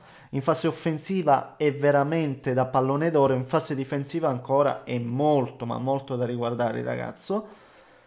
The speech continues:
E, e poi gli altri, ripeto, gli altri troppe disattenzioni, no, disattenzioni non da Juve, ma ripeto, di giocatori che non,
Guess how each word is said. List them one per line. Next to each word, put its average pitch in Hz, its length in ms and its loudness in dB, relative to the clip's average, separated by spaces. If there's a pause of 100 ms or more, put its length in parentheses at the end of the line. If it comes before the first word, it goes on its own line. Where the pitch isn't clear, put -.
(640)
E, 208 680 4
e 226 180 2
poi 156 680 8
gli 131 160 2
altri, 160 400 6
ripeto, 127 460 0
gli 127 80 0
altri 120 840 -4
troppe 160 400 -8
disattenzioni, 131 1120 -2
no, 147 480 -2
disattenzioni 214 680 2
non 226 160 -2
da 254 120 6
Juve, 269 220 6
ma - 320 -4 (280)
ripeto, 156 400 2
di 143 140 -4
giocatori 180 480 0
che 160 100 -4
non, 123 420 -8